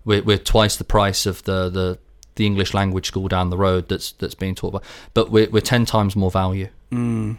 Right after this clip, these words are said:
Speaker 1: There's, there's no doubt about that. "Okay, yeah, we, we, we might be double the price, we're ten times more value."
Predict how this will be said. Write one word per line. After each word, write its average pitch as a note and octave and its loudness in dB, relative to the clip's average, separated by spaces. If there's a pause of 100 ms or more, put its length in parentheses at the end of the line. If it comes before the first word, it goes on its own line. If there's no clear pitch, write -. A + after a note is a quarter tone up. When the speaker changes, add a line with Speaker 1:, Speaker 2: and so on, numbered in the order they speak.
Speaker 1:
There's, - -2
there's G2+ -4
no G#2+ 2
doubt F#2 0
about F#2 -4
that. F2 -6 (340)
"Okay, G#2 2
yeah, G2 2
we, G2 0 (140)
we, G2+ 2
we G#2+ 0
might A#2 4
be G#2+ -2
double G2 0
the G2 0
price, F#2+ -2
we're G2+ -2
ten G#2 0
times F#2+ -2
more F#2 -2
value." F#2+ -6